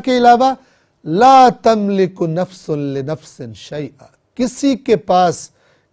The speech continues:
کسی دوسرے کے لیے کسی چیز کا اختیار نہیں ہوگا۔ یہ قرآن کا بیان ہے، یہ قرآن کا بیان ہے، اور حق یہ ہے کہ تمام چیزیں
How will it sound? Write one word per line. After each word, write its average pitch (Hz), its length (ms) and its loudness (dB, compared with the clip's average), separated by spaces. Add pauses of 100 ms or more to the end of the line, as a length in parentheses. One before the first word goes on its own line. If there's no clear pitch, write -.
کسی 185 320 -6 (160)
دوسرے 160 400 -6
کے 151 160 -12
لیے 131 240 -10 (380)
کسی 269 320 0
چیز 240 560 2
کا 165 140 0 (360)
اختیار 139 440 -6
نہیں 110 220 -14
ہوگا۔ 117 200 -20 (160)
یہ 214 200 -2
قرآن 202 400 2
کا 175 120 -2
بیان 117 420 -8
ہے، - 100 -20 (1000)
یہ 147 140 -6
قرآن 139 340 -6
کا 120 100 -14
بیان 104 280 -18
ہے، - 200 -20 (720)
اور - 80 -14 (140)
حق 247 200 2
یہ 214 180 2
ہے 151 100 2 (360)
کہ 202 100 0 (120)
تمام 269 480 2
چیزیں 202 500 0